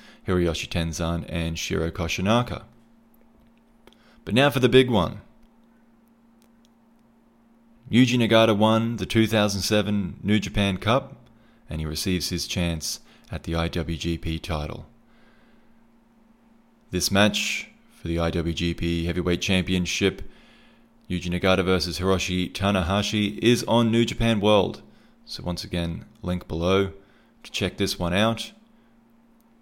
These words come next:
Uh, and I would highly recommend doing so. Nagata won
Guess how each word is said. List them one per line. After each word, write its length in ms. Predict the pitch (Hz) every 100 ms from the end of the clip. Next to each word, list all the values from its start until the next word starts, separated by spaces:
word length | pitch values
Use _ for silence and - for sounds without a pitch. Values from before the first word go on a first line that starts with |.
| _ _ _
Uh, 360 | 85 80 78 - -
and 600 | 95 90 87 87 - - - _ - - - - - - _ _ _ _
I 120 | 90 87
would 280 | 85 - - _ - _ _ -
highly 540 | - 117 82 85 - - _ _ _ _ _ _ -
recommend 420 | 90 85 80 78
doing 260 | 80 - -
so. 240 | - - - _ _ _ _ _ _ _ _ _ _ _ _ _ _ _ _ _ _ _ _ _ _ _ _ _ _ _ _ _ _ _ - - - - - - _ _ _ _ _ _ _ _ _ _
Nagata 340 | 101 113 135 113
won 460 | 107 113 90 82